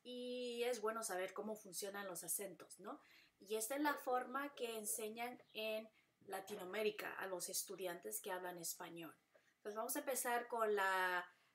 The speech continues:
ah, división de sílabas y luego pasamos a la regla de los acentos.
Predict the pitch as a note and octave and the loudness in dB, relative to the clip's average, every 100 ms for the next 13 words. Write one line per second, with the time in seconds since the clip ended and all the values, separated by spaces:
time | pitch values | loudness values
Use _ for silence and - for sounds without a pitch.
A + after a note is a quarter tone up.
0 | _ G#3 G3 F#3+ F#3 F#3 G#3 G#3 A#3 A#3 | _ 0 4 4 2 0 0 0 0 2
1 | A3 D4+ D#4 D#4+ F#4+ A#4+ - - - A3 | 4 6 8 8 8 6 2 -2 -6 0
2 | G#3+ A3+ A3 G3+ G#3 G3+ G#3 G#3 F#3 F3 | 2 2 2 0 0 0 -2 -2 0 0
3 | F3+ F3+ F3+ E3+ D#3+ E3 - D#3 D3+ - | -2 0 0 0 -2 -4 -4 -6 -14 -12
4 | - - | -12 -12